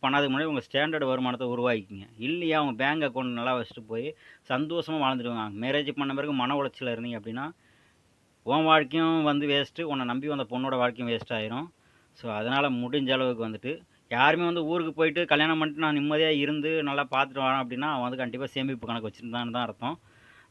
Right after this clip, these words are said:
So, அதனால வந்துட்டு நீங்க வந்து எந்த அளவுக்கு சேமிப்பு கணக்கு வச்சு சிக்கனமா இருந்து லைஃப்ல செட்டில் ஆகணும்னு நினைக்கிறீங்களோ, அதுதான் உங்களுக்கு கை கொடுக்கும். முடிஞ்ச அளவுக்கு வந்து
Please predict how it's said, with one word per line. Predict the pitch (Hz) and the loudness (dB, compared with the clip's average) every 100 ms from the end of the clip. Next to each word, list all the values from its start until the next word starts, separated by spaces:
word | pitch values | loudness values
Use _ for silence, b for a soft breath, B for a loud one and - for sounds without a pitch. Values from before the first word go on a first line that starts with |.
| _ _ | _ _
So, | - 127 | -10 -2
அதனால | 120 123 139 151 | 0 2 4 6
வந்துட்டு | 135 131 131 | 4 0 -2
நீங்க | 143 123 117 | -2 0 0
வந்து | 113 117 123 151 | 0 -2 -4 -2
எந்த | 127 135 139 | -2 -2 0
அளவுக்கு | 143 143 131 156 | 2 0 -2 -4
சேமிப்பு | - 143 143 131 | -2 0 -2 -4
கணக்கு | 123 123 120 | -4 -2 -4
வச்சு | 127 - | -6 -10
சிக்கனமா | 123 131 135 | -8 -4 -2
இருந்து | 131 127 | -2 -2
லைஃப்ல | 120 123 120 110 | -4 -4 -6 -8
செட்டில் | 110 127 | -6 -2
ஆகணும்னு | 120 117 | -2 -2
நினைக்கிறீங்களோ, | 110 107 104 123 160 b b b b - | -8 -10 -8 -10 -10 b b b b -8
அதுதான் | 113 120 | -2 0
உங்களுக்கு | 139 120 120 | 0 0 0
கை | 123 | 0
கொடுக்கும். | 120 113 120 156 - b b b _ - | -2 -4 -4 -6 -8 b b b _ -6
முடிஞ்ச | 135 175 170 | -2 0 4
அளவுக்கு | 160 165 147 | 6 6 2
வந்து | 143 123 | -2 -2